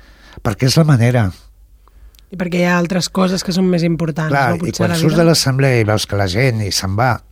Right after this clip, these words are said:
Speaker 1: satisfeta i contenta a casa, això és un èxit personal,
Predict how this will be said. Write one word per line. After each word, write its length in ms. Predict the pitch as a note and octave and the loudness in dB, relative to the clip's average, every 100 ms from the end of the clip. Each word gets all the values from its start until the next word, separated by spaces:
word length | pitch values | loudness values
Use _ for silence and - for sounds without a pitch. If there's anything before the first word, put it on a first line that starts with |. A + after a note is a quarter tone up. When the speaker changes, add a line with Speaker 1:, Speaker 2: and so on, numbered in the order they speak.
| _ _ _ - | _ _ _ -16
Speaker 1:
satisfeta 720 | - A2+ G#2+ G#2+ - - C3+ C#3 | -4 -2 0 0 -2 0 0 0
i 60 | |
contenta 560 | B2+ G#2 F#2 B2 A#2+ A#2 | 0 -2 -2 -2 0 0
a 40 | G#2+ | -2
casa, 460 | G2+ F2+ G#2 B2+ - - - - - - - | -4 -2 -2 -2 -4 -16 -20 -20 -20 -20 -12
això 300 | F2 - D#2+ | -6 -4 -4
és 100 | - | -4
un 120 | G#2+ | -2
èxit 480 | A#2 C#2+ - C#3 B2+ _ - _ - | -2 -2 -2 -2 -2 _ -20 _ -12
personal, 720 | E2 - - E2+ G#2+ C#3+ D3+ | -10 -8 -8 -2 0 2 0